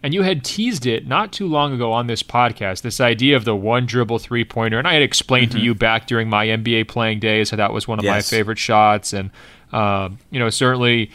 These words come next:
Speaker 1: uh, it's, it's a contrast to just the pure catch and shoot, which has, was, like, completely in vogue there for years and years, thanks to the Spurs and the Warriors and the Rockets, um, and everything else. But talk to me about this story. Give us the elevator pitch for people who haven't gotten a chance to read it.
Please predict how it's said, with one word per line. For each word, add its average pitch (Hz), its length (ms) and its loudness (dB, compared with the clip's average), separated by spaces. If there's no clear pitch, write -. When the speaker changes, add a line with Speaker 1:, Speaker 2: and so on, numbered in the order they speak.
Speaker 1:
uh, - 300 -8
it's, 165 440 -4
it's 135 180 0
a 120 40 0
contrast 123 680 2
to 120 180 2
just 110 160 -2
the 120 60 -4
pure 127 320 4
catch - 280 -4
and 110 120 -4
shoot, 120 340 2
which 104 220 -2
has, 107 200 -4
was, 107 220 -2
like, 101 180 0
completely 123 520 2
in 107 120 0
vogue 113 300 2
there 95 200 0
for - 160 -6
years 107 300 0
and 104 80 -4
years, 104 260 -2
thanks 104 220 -4
to - 80 -8
the 98 80 -6
Spurs 104 500 -2
and 101 80 -6
the 101 80 -4
Warriors 104 500 0
and 101 80 -4
the 98 80 -6
Rockets, 101 600 0
um, 101 360 0
and 113 120 2
everything 110 340 0
else. 135 240 2
But 117 320 2
talk 214 260 4
to - 80 -4
me 240 140 0
about 139 520 4
this 127 180 4
story. 131 500 4
Give 135 240 2
us 175 140 2
the 113 200 -4
elevator 131 520 4
pitch 131 260 0
for 127 100 -4
people 139 280 -4
who 113 100 0
haven't 117 400 -2
gotten 120 240 0
a 113 80 -4
chance 110 440 -2
to - 120 -4
read 107 320 -2
it. 156 200 0